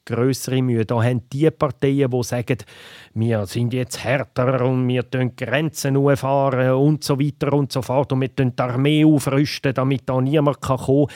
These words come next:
Solche Rezepte haben, schlagen da einfach stärker durch als eine Partei, die sagt, wir tun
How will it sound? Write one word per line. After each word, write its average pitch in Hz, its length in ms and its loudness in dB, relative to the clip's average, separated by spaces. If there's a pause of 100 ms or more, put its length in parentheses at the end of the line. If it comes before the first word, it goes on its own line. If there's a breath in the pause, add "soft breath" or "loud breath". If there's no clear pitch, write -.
(200 loud breath)
Solche 160 720 0
Rezepte 139 540 -2
haben, 131 160 0 (440)
schlagen 143 340 2
da 135 160 2
einfach 127 200 -4
stärker 143 560 -2
durch 151 420 0 (220 loud breath)
als 127 220 -2
eine 135 60 0
Partei, 135 440 0
die 139 160 2
sagt, 131 380 0
wir 143 400 2
tun 147 260 2